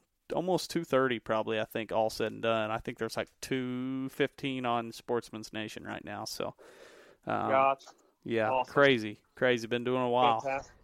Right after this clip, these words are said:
Speaker 1: Yeah.
Speaker 2: Yeah,
Speaker 1: So anyway,
Speaker 2: absolutely.
Speaker 1: guys, thanks again. And
Speaker 2: I got a request.
Speaker 1: Okay.
Speaker 2: I got a request. We got, we gotta give a, uh, shout out to our, our good friend Nathaniel Maddox, who came on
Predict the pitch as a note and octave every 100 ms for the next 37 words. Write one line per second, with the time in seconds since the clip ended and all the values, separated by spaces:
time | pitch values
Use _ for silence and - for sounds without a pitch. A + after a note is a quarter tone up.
0 | _ - C3 B2 - C#3+ D3+ - - -
1 | - - C3+ C#3 C3+ C#3 C3 B2 A#2+ A2+
2 | - C#3+ C3+ - B2 C3 B2+ B2+ - -
3 | A#2+ A2 G#2+ C3+ F3 F#3+ E3+ E3+ - E3+
4 | C3+ - - - C#3+ D3 C#3 D3 D3 D3
5 | - D#3 C3+ - - C#3 D3+ - D3 C#3
6 | D3+ D#3+ D#3 D#3+ D#3+ D3+ C#3 C#3 C#3 C3+
7 | B2 B2+ B2 B2+ - D#3 C#3+ C3 - -
8 | C#3+ C3+ C3 - - C3+ C3 - D#3 D#3+
9 | D#3 - D#3+ D3 C3+ C3 C3 B2+ _ -
10 | C3+ C#3 C#3 B2+ B2+ C3 A#2 - - C3+
11 | B2+ B2 B2 B2